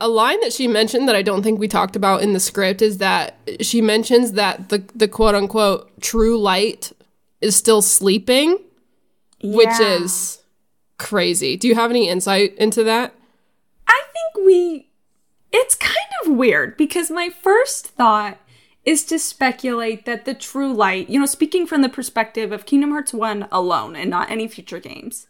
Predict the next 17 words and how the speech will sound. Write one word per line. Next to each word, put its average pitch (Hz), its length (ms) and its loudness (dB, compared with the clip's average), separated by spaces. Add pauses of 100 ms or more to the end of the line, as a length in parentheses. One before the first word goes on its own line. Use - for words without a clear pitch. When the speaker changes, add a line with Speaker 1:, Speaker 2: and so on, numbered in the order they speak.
(100)
Speaker 1:
Uh-huh. 208 340 2 (340)
Speaker 2:
um, 247 560 -2 (300)
it - 160 -2
kind 381 260 2
of 523 60 6 (180)
reminds 247 400 2
me 240 300 -4 (180)
of, 220 580 -4 (680)
do - 100 2
you 339 60 6
remember 466 300 2
that 330 220 2
passage 233 840 -4 (260)
that 247 120 2
you 240 140 2
can 262 320 0
read 214 580 -6